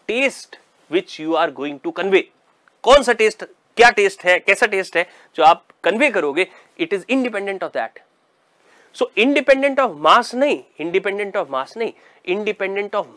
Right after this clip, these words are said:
mass of the system under consideration। सिस्टम का कितना मास आपने कंसीडरेशन में लिया है,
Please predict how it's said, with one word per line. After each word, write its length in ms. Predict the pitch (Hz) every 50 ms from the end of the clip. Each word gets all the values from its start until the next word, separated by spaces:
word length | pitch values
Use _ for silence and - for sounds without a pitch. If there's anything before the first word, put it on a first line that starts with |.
| - 143
mass 300 | 160 196 240 240 - -
of 120 | 247 202 180
the 160 | 196 214 - 208
system 300 | 190 - - 208 190 190
under 260 | 180 170 180 175 175
consideration। 540 | 160 147 - 160 147 156 156 147 135 135 120 - - - _ -
सिस्टम 440 | - 226 226 - - - 254 262 254
का 120 | 254 254
कितना 480 | - - - 247 - 285 285 294 285 254
मास 500 | 214 196 196 202 196 175 - - - _ _ -
आपने 400 | 170 202 240 269 - 277 285 277
कंसीडरेशन 680 | - 247 226 208 - 220 185 185 180 175 165 - 185 170
में 100 | 165 156
लिया 240 | 143 143 143 143
है, 220 | 135 131 139 113